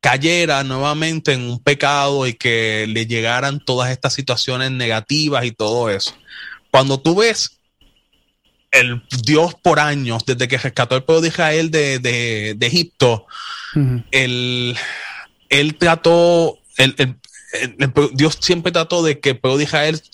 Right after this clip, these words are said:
Speaker 1: siguiera ahí. Tuvieron sus altas y sus bajas, pero sus mejores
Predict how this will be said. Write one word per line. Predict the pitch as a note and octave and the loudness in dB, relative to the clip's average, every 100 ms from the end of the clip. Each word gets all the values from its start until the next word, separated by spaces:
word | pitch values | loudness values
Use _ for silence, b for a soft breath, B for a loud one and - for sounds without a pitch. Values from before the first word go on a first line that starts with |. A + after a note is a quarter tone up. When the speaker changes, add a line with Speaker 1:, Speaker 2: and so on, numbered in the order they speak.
| - - | -16 -6
Speaker 1:
siguiera | - B2+ B2 C#3 D3 C#3+ B2+ - | -4 0 0 2 2 0 -2 -2
ahí. | A2+ G#2+ A2 - B B B B B _ _ _ _ _ - | -2 0 -4 -8 B B B B B _ _ _ _ _ 0
Tuvieron | D3 C#3 E3 | 2 4 2
sus | E3+ E3+ | 0 0
altas | E3 E3 | 2 0
y | E3+ | 0
sus | F#3+ F3 | -2 0
bajas, | E3+ C#3+ C#3 C3 - - - - - - | 0 2 -2 -4 -12 -20 -20 -20 -18 -6
pero | - C#3 C3+ | 2 2 2
sus | - D3+ | 0 0
mejores | C#3+ C3 D#3+ F3+ G#3 G3+ | 0 0 0 0 0 -2